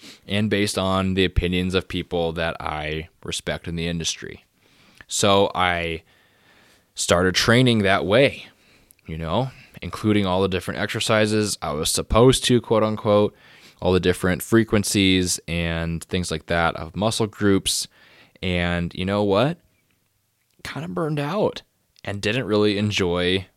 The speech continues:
the process very much. For one, I got railed with soreness, uh, because of the little bit too high a volume starting <laughs> out,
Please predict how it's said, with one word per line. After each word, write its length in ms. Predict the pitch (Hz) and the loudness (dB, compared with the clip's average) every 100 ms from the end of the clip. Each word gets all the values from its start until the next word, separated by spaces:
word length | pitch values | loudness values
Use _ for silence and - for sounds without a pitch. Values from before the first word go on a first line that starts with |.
| - | -20
the 80 | - | -6
process 500 | 107 107 135 104 - | 0 0 2 -2 -2
very 220 | 87 78 | -4 -2
much. 240 | 80 78 | -4 -6
For 180 | - 104 | 0 2
one, 260 | 110 175 135 | 6 4 4
I 60 | |
got 280 | 92 95 87 _ | 0 -6 -8 _
railed 500 | - 98 113 113 101 | -8 0 4 4 2
with 140 | 95 90 | 0 -2
soreness, 680 | - 113 98 78 87 - - _ _ _ _ _ - | 0 2 2 0 -4 -6 -8 _ _ _ _ _ -8
uh, 180 | 80 | -6
because 380 | 78 87 - 85 | -6 -6 -6 -4
of 140 | 87 80 | -6 -8
the 80 | |
little 220 | 87 95 87 | -6 -6 -4
bit 160 | 85 | -6
too 180 | - 101 | -4 -2
high 180 | 92 87 | 0 0
a 80 | 87 | 0
volume 440 | 92 98 95 92 | 0 2 2 0
starting 420 | 85 92 90 95 | -2 -4 -4 -6
<laughs> 100 | 90 | -6
out, 260 | 101 98 - | -4 -4 -6